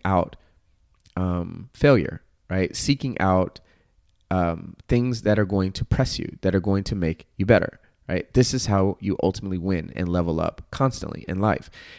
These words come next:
It's like, we cannot avoid adversity. It sucks like ass <laughs> when you're going through it. But I promise you, there's usually a lesson in something that, um, you're going through. And it's the reason it was adv-,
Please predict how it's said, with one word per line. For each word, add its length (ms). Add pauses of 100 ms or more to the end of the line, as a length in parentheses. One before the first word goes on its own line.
It's 220
like, 260 (420)
we 140
cannot 420
avoid 340
adversity. 580 (360)
It 140
sucks 640 (120)
like 240
ass 440 (300)
<laughs> 320
when 260
you're 240
going 340
through 280
it. 120 (420)
But 120
I 20
promise 400
you, 120
there's 260
usually 320
a 60
lesson 600 (340)
in 120
something 540
that, 360 (400)
um, 260
you're 140
going 300
through. 340
And 140
it's 180 (580)
the 260
reason 320
it 60
was 200
adv-, 220